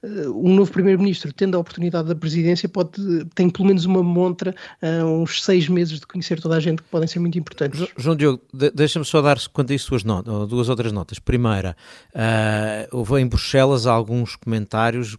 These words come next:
Speaker 2: quase ofendidos por Espanha ter eleições,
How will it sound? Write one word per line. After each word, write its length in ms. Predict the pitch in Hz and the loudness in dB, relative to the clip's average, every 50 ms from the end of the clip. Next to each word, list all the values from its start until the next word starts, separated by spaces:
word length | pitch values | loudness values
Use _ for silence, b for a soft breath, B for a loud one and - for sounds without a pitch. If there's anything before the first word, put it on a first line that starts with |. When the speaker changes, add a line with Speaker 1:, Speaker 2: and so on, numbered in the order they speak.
| - _ | -16 _
Speaker 2:
quase 420 | - 101 120 120 117 104 104 110 | -2 2 2 2 2 0 0 -2
ofendidos 600 | 123 110 - - 123 113 107 101 117 127 123 - | -2 -2 -2 -2 -2 -2 -2 0 -2 -2 -2 -4
por 160 | - - - - | -8 -10 -8 -10
Espanha 520 | - - - - - 113 117 117 123 120 | -10 -12 -10 -4 -2 -2 -2 0 -2 -6
ter 180 | - - 120 107 | -6 -6 -6 -4
eleições, 800 | 110 107 110 104 - - - - 104 107 120 131 123 - - | -4 -2 -2 -4 -4 -6 -8 -4 -4 -2 -2 -2 -4 -8 -10